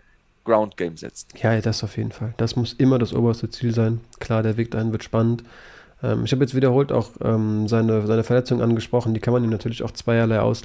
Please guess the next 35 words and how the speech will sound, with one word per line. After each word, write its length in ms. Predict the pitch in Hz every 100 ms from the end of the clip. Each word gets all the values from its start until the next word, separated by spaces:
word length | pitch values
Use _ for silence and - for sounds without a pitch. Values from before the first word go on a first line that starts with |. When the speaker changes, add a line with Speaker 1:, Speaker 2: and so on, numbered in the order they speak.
| -
Speaker 2:
aus-, 320 | - 120 117 -
äh, 240 | 127 120
legen. 420 | 113 123 123 120
Ich 100 | 117
habe 140 | 123 120
jetzt 180 | -
immer 240 | - 123 117
lobend 420 | 113 131 143 123
gesagt, 380 | - 113 120 120
er 60 | 110
wird 120 | -
endlich 340 | 120 117 - -
schmerzfrei 400 | 117 120 - 110
sein. 120 | 110
Und 140 | 110
ich 60 | -
glaube, 340 | 135 143 120
das 240 | 107 104 110
wird 160 | 110 - - - - -
vom 180 | 127 123
Körpergefühl 560 | 131 123 117 113 120
einen 120 | 113
großen 280 | 107 123 131
Unterschied 400 | 120 120 117 113
machen, 260 | 117 113 117
wenn 260 | 123 117
notwendig 440 | 123 135 117 113 -
ist, 160 | -
dass 80 | -
der 120 | 107
eine 120 | 107 -
T-, 140 | - -
Titanbandscheibe 840 | 117 113 120 117 104 107 - 110
eingesetzt 460 | 113 107 107 110 -
wird. 160 | 117